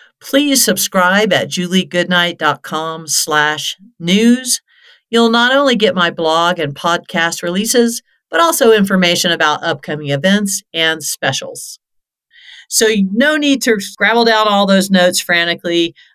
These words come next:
um, so you can test your horse's training level. Uh, just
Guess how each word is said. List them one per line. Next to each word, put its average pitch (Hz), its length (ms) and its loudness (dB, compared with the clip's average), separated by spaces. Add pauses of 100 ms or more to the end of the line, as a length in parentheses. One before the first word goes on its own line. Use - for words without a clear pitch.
(100)
um, 147 260 -4
so 175 160 -4
you 165 120 -4
can 156 180 -8
test 170 400 -2
your 190 160 2
horse's 165 440 0
training 156 400 -6
level. 151 520 0 (360)
Uh, 147 200 -4
just 202 320 -2